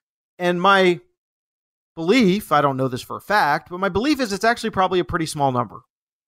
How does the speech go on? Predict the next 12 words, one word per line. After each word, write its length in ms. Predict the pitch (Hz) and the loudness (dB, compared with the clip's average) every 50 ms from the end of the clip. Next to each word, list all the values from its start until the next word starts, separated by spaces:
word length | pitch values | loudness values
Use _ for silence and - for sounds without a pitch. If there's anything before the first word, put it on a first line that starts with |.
| _ _ _ _ _ _ _ _ _ _ _ _ _ _ - | _ _ _ _ _ _ _ _ _ _ _ _ _ _ -2
I 80 | 196 | 0
don't 180 | 233 277 262 214 | 2 2 0 0
think 180 | - 226 185 | -2 -2 0
that 180 | 185 185 175 175 | 0 0 0 0
many, 380 | 185 175 170 170 165 160 - - _ _ _ 143 | -2 -4 -4 -4 -4 -6 -10 -14 _ _ _ -20
th-, 120 | 156 147 _ _ | -20 -20 _ _
that 220 | 156 156 165 175 180 | -4 0 0 0 0
many 160 | 185 175 170 | -2 -6 -4
voters, 420 | 143 147 147 147 143 147 143 131 | 0 0 2 2 2 0 -4 -6
coaches, 640 | - - - 165 160 160 - 165 165 156 147 139 - - - | -8 -6 -4 -4 -4 -2 -2 -2 -2 -2 -2 -4 -8 -8 -2
or 160 | 156 151 147 | 0 2 2
media 540 | 143 139 135 135 131 131 135 131 127 123 | 2 2 0 0 2 2 2 2 2 0